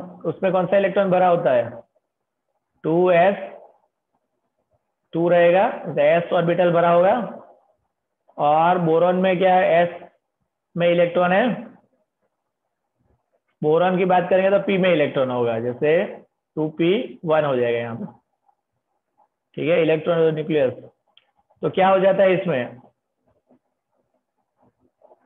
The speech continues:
तो, uh, the two P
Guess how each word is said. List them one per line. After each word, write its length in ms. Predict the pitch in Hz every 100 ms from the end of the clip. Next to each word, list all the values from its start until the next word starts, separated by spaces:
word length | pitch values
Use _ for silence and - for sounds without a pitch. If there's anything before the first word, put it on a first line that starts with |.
| 254 _ _ _ _ _ _ _ _ - _ _ -
तो, 100 | 143 160 190 190 165
uh, 180 | 147 143 143
the 280 | 170 196
two 80 | 180 175
P 200 | 190